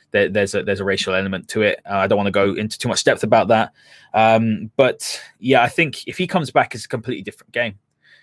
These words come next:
'cause United then have the ability to get the ball to the forwards. And one thing I think we didn't get to see enough, a-, and you can correct me if you're wrong on this, but I feel like when I have watched Milan, I think pace, especially from the f-,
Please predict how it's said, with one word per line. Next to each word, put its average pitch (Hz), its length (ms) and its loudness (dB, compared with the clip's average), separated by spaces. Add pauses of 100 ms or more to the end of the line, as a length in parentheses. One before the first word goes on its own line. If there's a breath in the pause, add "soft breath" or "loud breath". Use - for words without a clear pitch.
'cause - 120 -10
United 123 280 2
then 127 120 0
have 113 160 -4
the 120 80 -2
ability 113 560 -4
to - 140 -20
get 110 140 -4
the 107 60 -8
ball 107 200 -8
to - 100 -12
the 104 80 -8
forwards. 123 340 2
And 104 140 -4 (1040)
one 151 280 4
thing 156 340 0 (100)
I 131 180 0 (180)
think 143 280 -8
we 131 100 -2
didn't 131 360 -6
get - 240 -2
to 120 440 -2 (540 soft breath)
see - 260 -2
enough, 127 560 -2
a-, - 60 -12
and 110 260 -6
you 131 80 -2
can - 120 -8
correct 127 220 0
me 127 60 -2
if 110 120 -6
you're 120 120 0
wrong 123 160 2
on 131 80 -2
this, 143 160 -2
but - 100 -2
I 117 60 0
feel 139 220 4
like 123 320 4 (300 soft breath)
when 127 140 -2
I 127 80 4
have 139 200 4
watched 127 240 2
Milan, 127 260 -2
I 113 60 -2
think 120 220 -8
pace, - 560 -6 (120)
especially 123 360 -6
from 117 180 -10
the 110 60 -6
f-, - 140 -20